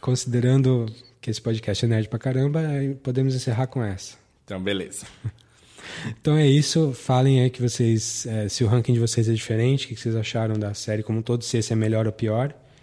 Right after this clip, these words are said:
Speaker 1: Pra isso, pode mandar pra gente um e-mail no podcast que é team up arroba gmail ponto com.
Speaker 2: Ou m-, procurar a gente no Facebook, facebook ponto com barra podcast catnap.
Speaker 1: Ou achar a gente no Twitter, onde eu sou arroba dedonato.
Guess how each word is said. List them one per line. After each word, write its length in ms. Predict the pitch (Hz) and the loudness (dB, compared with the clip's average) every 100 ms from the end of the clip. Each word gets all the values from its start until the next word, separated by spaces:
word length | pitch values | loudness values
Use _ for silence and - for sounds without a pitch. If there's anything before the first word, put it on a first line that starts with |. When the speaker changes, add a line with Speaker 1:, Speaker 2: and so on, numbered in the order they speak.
| - | -2
Speaker 1:
Pra 160 | 120 | 0
isso, 420 | 117 120 - 139 135 - _ _ _ _ _ | 2 0 2 0 0 -10 _ _ _ _ _
pode 200 | 117 117 | 0 2
mandar 220 | 120 110 | 2 0
pra 120 | 113 | 0
gente 180 | 110 113 | 0 2
um 20 | 131 | 4
e-mail 320 | 135 147 165 | 6 6 6
no 160 | 135 120 | 4 2
podcast 520 | - 113 - 117 - | 0 0 2 0 2
que 60 | |
é 40 | 113 | -2
team 260 | - 117 | 0 0
up 160 | 110 117 104 113 110 117 - | 2 0 0 0 2 -2 -2
arroba 320 | 104 98 110 110 | -2 0 2 2
gmail 300 | 113 110 107 | 4 2 2
ponto 220 | 120 120 | 0 0
com. 320 | - 131 185 - - _ _ _ - | 0 2 2 -2 -16 _ _ _ -6
Speaker 2:
Ou 480 | 110 107 107 104 127 120 117 | -4 -2 -2 -6 -6 -6 -4
m-, 100 | 127 117 | -8 -6
procurar 320 | 117 117 113 | -4 0 0
a 40 | |
gente 280 | 110 117 - | 0 -4 -4
no 80 | 113 | -4
Facebook, 680 | 117 107 107 135 147 143 135 | -4 -4 -4 -4 -2 -2 -2
facebook 420 | 117 - 120 117 | -4 -8 -10 -8
ponto 220 | 123 113 | -8 -6
com 180 | 113 107 | -4 -4
barra 260 | 104 104 | -2 -4
podcast 500 | 107 113 117 110 107 | -4 -8 -8 -8 -8
catnap. 560 | - 113 147 147 165 - - - - - - _ _ _ | -8 -8 -4 -4 -4 -8 -20 -20 -20 -20 -20 _ _ _
Speaker 1:
Ou 400 | 123 120 139 151 | 0 2 4 2
achar 220 | 151 - | 2 2
a 40 | 143 | 4
gente 240 | 143 - | 4 4
no 80 | 156 | 2
Twitter, 340 | 151 151 135 | 4 4 4
onde 120 | 127 | 4
eu 60 | 123 | 4
sou 180 | - 123 | 2 4
arroba 260 | 113 120 | 4 2
dedonato. 800 | 113 120 117 123 120 131 - 156 | 2 4 6 4 4 2 0 -2